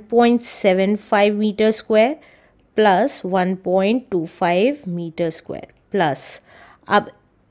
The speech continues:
एमएफ़जीएल का एरिया देख लेंगे कितना दे रखा है। देखिए, एमएफ़जीएल का एरिया है पॉइंट सेवन फ़ाइव मीटर स्क्वायर,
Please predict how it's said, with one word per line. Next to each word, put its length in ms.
एमएफ़जीएल 800
का 80
एरिया 300
देख 360
लेंगे 220
कितना 500
दे 140
रखा 260
है। 120
देखिए, 400
एमएफ़जीएल 680
का 140
एरिया 480
है 160
पॉइंट 420
सेवन 420
फ़ाइव 380
मीटर 320
स्क्वायर, 400